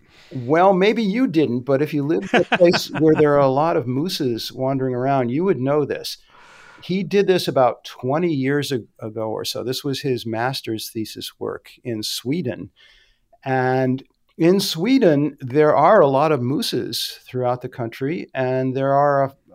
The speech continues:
Speaker 1: a fair number of collisions between a moose and a car. And when that happens, that's not a good thing for the moose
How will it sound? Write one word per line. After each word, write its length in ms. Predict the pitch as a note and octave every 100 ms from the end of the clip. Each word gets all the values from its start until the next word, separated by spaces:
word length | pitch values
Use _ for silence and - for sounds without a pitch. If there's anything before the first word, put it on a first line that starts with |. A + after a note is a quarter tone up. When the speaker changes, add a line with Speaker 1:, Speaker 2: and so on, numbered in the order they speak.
| E2 -
Speaker 1:
a 40 |
fair 320 | - E3 G#3+
number 280 | E3+ D#3+ C#3
of 140 | B2 -
collisions 500 | C#3 E3+ F3+ A#2 G2
between 360 | A#2+ - C3+
a 40 | A#2+
moose 280 | B2+ D#3
and 100 | B2+
a 60 | A#2
car. 400 | - D3+ C3 F2+
And 160 | G#2 A2+
when 120 | C3+
that 120 | D#3
happens, 440 | D#3 D3+ D3+ A#2+ G#2+
that's 380 | B2 B2+ -
not 360 | A#2+ A#2+ C3+ C#3+
a 40 |
good 240 | B2 C3 C3
thing 380 | C#3 A#2+ C2 - _ _ _
for 200 | - A#2+
the 80 | A2+
moose 320 | A2+ A#2 A#2